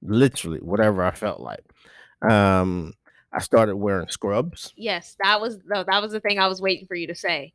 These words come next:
Speaker 1: Yeah, yeah.
Speaker 2: The scrubs
Speaker 1: Yeah.
Speaker 2: phase of
Speaker 1: Yeah,
Speaker 2: your
Speaker 1: yeah, I
Speaker 2: life.
Speaker 1: wore scrubs to school. This is, like, unheard of.
Speaker 2: Yeah.
Speaker 1: Nobody was wearing scrubs
Speaker 2: Yeah.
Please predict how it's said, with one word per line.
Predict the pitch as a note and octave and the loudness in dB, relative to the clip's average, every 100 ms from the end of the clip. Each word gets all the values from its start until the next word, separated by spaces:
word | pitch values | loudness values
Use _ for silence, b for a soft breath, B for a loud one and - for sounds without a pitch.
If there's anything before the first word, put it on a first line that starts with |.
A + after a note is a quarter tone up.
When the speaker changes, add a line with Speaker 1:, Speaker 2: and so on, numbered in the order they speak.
| - | 2
Speaker 1:
Yeah, | A#2 | 4
yeah. | F2 - - | 4 2 -6
Speaker 2:
The | - | -10
scrubs | - - G#3+ G3 F#3+ F#3 - _ _ _ _ - | -10 0 4 4 2 -4 -16 _ _ _ _ 4
Speaker 1:
Yeah. | B2 | 6
Speaker 2:
phase | G3 E3 D3 - | 6 2 -4 -6
of | - | 4
Speaker 1:
Yeah, | C#3+ | 8
Speaker 2:
your | B2+ A#2 | 8 8
Speaker 1:
yeah, | G#2 | 8
I | |
Speaker 2:
life. | G#2 | 8
Speaker 1:
wore | A2+ G#2+ | 8 6
scrubs | - - C3+ D#3+ D#3 D3+ - | 4 6 10 12 10 6 -6
to | C#3+ | -4
school. | - - C3 E2 | -2 4 4 4
This | A2 - | 2 2
is, | C3+ A#2+ | 0 0
like, | G#2 F2+ - _ _ _ _ _ _ _ _ - | 0 -2 -8 _ _ _ _ _ _ _ _ 2
unheard | G3+ E3+ G3+ F3+ B2+ | 6 6 6 6 6
of. | D#2+ C2 - | 0 -8 -16
Speaker 2:
Yeah. | G#3 F#3 D3 | -10 -6 0
Speaker 1:
Nobody | F3+ G#3 F3 | 2 4 4
was | E3 C#3 | 4 2
wearing | A2+ C3 C#3 A#2 G#2 | 0 0 0 0 -4
scrubs | - - F3+ A#2 D2 - - | -10 -4 0 0 0 -10 -18
Speaker 2:
Yeah. | G3+ G3 D3+ | -12 -10 -12